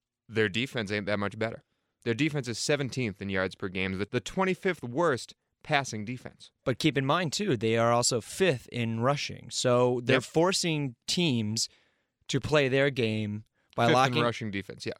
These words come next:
Speaker 2: Correct, but, but they're also, they're forcing teams to throw the ball.
Speaker 1: Mm-hmm.
Speaker 2: They're forcing them to beat them.
Speaker 1: Against
Speaker 2: And
Speaker 1: the twenty-fifth passing defense.
Speaker 2: And look, exactly, and look what happened this week against Pittsburgh.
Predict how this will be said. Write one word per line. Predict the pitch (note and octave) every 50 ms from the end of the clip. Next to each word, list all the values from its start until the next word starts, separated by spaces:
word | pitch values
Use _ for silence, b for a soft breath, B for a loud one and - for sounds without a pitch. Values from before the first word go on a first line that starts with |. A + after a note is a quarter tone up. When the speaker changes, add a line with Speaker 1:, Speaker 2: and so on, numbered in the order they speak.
| _ _ - - D3+ -
Speaker 2:
Correct, | - A#3 A3+ C3+ G2 - - -
but, | D3+ C#3 B2+ C3+ B2 -
but | - C#3+ B2+ - -
they're | C#3 A#2+ A#2+ C#3+ D3 D3 D3 D3
also, | D3 D3 D3 D3+ - F3+ D3 B2 B2+ - - - - - - -
they're | - - - - C3+ B2 B2 B2+ A#2+ A2+ A2+ C3 C3+ B2+
forcing | - D#3+ D#3+ D3 - D3+ A#2+
teams | - - D3+ C#3+ B2 -
to | - B2
throw | - - B2+ A#2
the | G#2+ F#2
ball. | G#2 G2 - - - _ _ -
Speaker 1:
Mm-hmm. | B2 A#2 D3 G3 - _ _
Speaker 2:
They're | C#3 C3
forcing | - - F3 F#3+ F3 - F3+ D3 C3
them | D#3 D#3 D3 C3
to | - D3+ D3
beat | A2+ C#3 C#3 - -
them. | B2 G#2 F2+ - - - -
Speaker 1:
Against | - B2+ A2+ A#2 C#3
Speaker 2:
And | D3 C3
Speaker 1:
the | G2+
twenty-fifth | - - A#2+ A#2 A2+ - - A2 G2 -
passing | - A2 G2+ G#2 - G#2+ G2+
defense. | F#2+ F#2 F2 - -
Speaker 2:
And | - D3 C#3+ C#3 C#3+
look, | D3+ - - -
exactly, | - B2+ A#2 D3+ C3 - - A2 - -
and | C3+ C3+ C3+ C3+
look | C#3 C#3+ C3+
what | D3+ C#3
happened | C3+ C3 - - B2+ D3
this | F3 F3+ -
week | - - F2+ -
against | G#2+ G#2+ A2+ A2+ A2 -
Pittsburgh. | - F#3 - - - G2+ F2 F2+